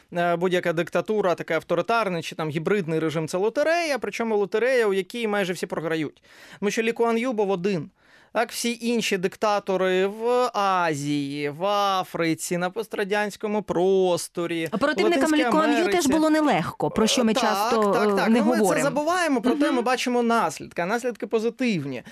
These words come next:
Speaker 1: Так, ну, з іншого боку, і це ще місто держава. Тобто, е, це
Speaker 2: І це ще
Speaker 1: лотерея.
Speaker 2: сорок чи п'ятдесят років, до
Speaker 1: Так,
Speaker 2: речі.
Speaker 1: це великий, великий обсяг часу. Ну,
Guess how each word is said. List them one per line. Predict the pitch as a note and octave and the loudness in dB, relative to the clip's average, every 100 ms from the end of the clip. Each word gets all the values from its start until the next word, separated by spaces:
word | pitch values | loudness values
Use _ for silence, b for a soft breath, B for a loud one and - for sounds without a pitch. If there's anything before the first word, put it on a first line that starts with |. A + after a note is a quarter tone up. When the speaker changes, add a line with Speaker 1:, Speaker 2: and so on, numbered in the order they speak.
| B - | B -2
Speaker 1:
Так, | B3+ A3+ G3+ | 0 0 0
ну, | A#3+ A3+ | 2 0
з | F#3+ | 0
іншого | G#3 G3+ F#3 | 0 0 0
боку, | F3+ F#3+ F#3+ | 0 0 0
і | F3 | -4
це | - C#4 C#4+ | -4 -2 -2
ще | - - B3 | -2 -2 0
місто | A#3+ A#3 - | 0 0 -2
держава. | - - - C#2 | -8 -8 -12 -8
Тобто, | F#3+ F#3 A3 - B B | -8 -2 -2 -2 B B
е, | F3 F#3 | 0 2
це | |
Speaker 2:
І | C#4+ | 2
це | C4 D4 | 2 0
ще | G3 | 0
Speaker 1:
лотерея. | C#4+ C#4+ D4 | 0 0 2
Speaker 2:
сорок | D4 D4 - | 2 0 -2
чи | - | -4
п'ятдесят | A3 A#3+ A#3 - B3 C#4 | -2 0 -2 -2 -2 -2
років, | D#4 A3+ E3 | -4 -4 -6
до | E3 | -2
Speaker 1:
Так, | A3+ | -2
Speaker 2:
речі. | F#3+ | -2
Speaker 1:
це | - G#3+ | -2 0
великий, | A#3+ A#3+ G#3 G3+ F#3+ | 2 2 2 2 2
великий | F#3+ G#3 F#3+ | 2 2 0
обсяг | F3 G3+ | -2 -2
часу. | F3+ C#4+ D#4+ D#4 - B3+ A#3 | -4 -2 -2 -2 -2 0 2
Ну, | B3 | 2